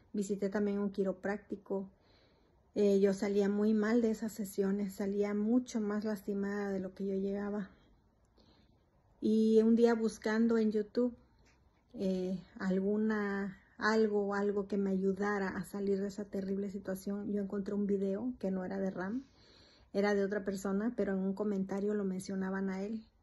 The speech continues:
y decían que él era muy bueno, muy profesional y con mucha experiencia en ese tipo de problemas. Inmediatamente lo busqué, eh,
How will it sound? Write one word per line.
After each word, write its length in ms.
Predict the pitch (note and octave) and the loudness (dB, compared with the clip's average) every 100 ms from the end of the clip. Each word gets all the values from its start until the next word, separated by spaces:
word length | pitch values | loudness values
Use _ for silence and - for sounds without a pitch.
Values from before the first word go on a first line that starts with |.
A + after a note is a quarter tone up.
| _ | _
y 80 | G3 | -4
decían 380 | F#3+ F#3+ G3 G3 | -4 -4 -4 -4
que 80 | G3 | -2
él 100 | G3 | -2
era 140 | G3 | 0
muy 240 | G3 G3 | 0 0
bueno, 400 | F#3+ G3 A3 G#3 | 0 0 0 0
muy 260 | F#3+ F#3 G3 | -2 -4 -4
profesional 880 | F#3+ G#3 G3+ F#3+ F#3 F3+ G3 A#3+ D#4+ D#4 | -6 -8 -6 -8 -6 -4 -2 -2 -4 -6
y 680 | A#3+ G3 F#3+ F#3+ F#3+ F#3 F#3+ - _ _ | -2 0 2 2 0 -2 -6 -18 _ _
con 140 | G3 F#3+ | 0 0
mucha 240 | G3 G#3+ | 0 -4
experiencia 680 | - - G3 G3 G#3 G#3 G3+ | -6 0 4 4 2 -2 -2
en 120 | F#3+ | -2
ese 180 | F#3+ G3 | -4 -6
tipo 260 | G3 F#3+ | -8 -6
de 120 | G3 F#3+ | -6 -6
problemas. 580 | F#3+ F#3 F#3+ G#3 G3+ - _ _ - - _ - | -8 -4 -4 -4 -6 -10 _ _ -20 -20 _ -2
Inmediatamente 840 | G3 G3 G3+ G3+ A3+ A3+ A3+ A#3 | 2 2 2 0 2 4 4 4
lo 160 | A#3+ G3+ | 2 0
busqué, 600 | F#3 F#3 - G3 A#3 F4+ - _ _ _ _ _ _ | -2 -10 -4 -2 0 -4 -12 _ _ _ _ _ _
eh, 520 | F#3+ F#3 F#3 F#3 F#3+ | -2 0 0 -2 -6